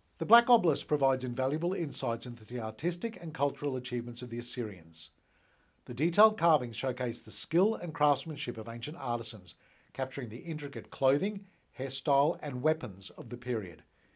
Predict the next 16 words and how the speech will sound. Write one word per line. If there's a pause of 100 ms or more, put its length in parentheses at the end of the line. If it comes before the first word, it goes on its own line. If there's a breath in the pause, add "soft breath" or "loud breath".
(320 soft breath)
It
allows
us
to
visualize
and
understand
the
people
and
culture
that
thrived
during
that
era.